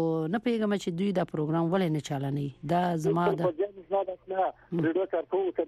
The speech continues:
Speaker 2: دا خواست دی، دا وړاندیز دی چې دوی د خپل لونګین ماښام، آه، پروګرام بیرته راولي، هغه نذرانه یوسفزۍ خور.
Speaker 1: آه.
Speaker 2: خو جان، هغه پروګرام موږ په ډېر مینه، په ډېر شوق سره اورېدو چې موږ به فرمایش ورکوي.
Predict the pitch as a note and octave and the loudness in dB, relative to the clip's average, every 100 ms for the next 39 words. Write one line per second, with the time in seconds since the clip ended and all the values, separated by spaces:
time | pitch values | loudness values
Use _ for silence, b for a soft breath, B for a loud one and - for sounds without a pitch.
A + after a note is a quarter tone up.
0 | F3 E3 - F3+ E3+ - D#3+ E3 D#3 D3 | -2 -4 -2 -2 -2 -2 0 0 0 -2
1 | D#3 F#4+ E4+ D#4+ - D3 E3+ D#3+ D3 - | 0 -2 0 -2 -2 -2 0 -2 -4 -2
2 | F3 D#3+ D3+ D3 E3+ D#3+ D3 - E3+ D3 | -2 0 -2 -2 -2 0 0 0 -2 -4
3 | B B - C3 C3+ C#3+ C3+ D#3+ D#3 D#3+ | B B 0 2 2 0 0 0 0 -4
4 | - D3 F3 F3 D#3+ D3+ C#3+ C#3+ C3+ C#3+ | -4 -2 0 0 -2 -4 -4 -6 -2 0
5 | D#3+ D#3+ D3 C#3+ C3+ E3 - D#3 C#3+ - | 2 0 0 -4 -2 -4 0 -2 -2 -8
6 | - D#3+ B2+ A#3 A#3 A3 A3 A3+ A3+ - | -2 0 0 0 0 0 -2 -2 -4 -4
7 | G3+ A3 G#3 G#3+ G#3 F#3 F3+ G3+ - G3 | -2 -2 -2 -2 -2 0 0 -2 0 -2
8 | F#3+ F#3 F#3 F#3 F3+ E3+ E3 F3+ E3+ E3+ | 0 0 2 0 -2 -2 -2 0 0 -2
9 | E3 E3+ F3 F3 - E3 | -2 -2 0 -2 0 -2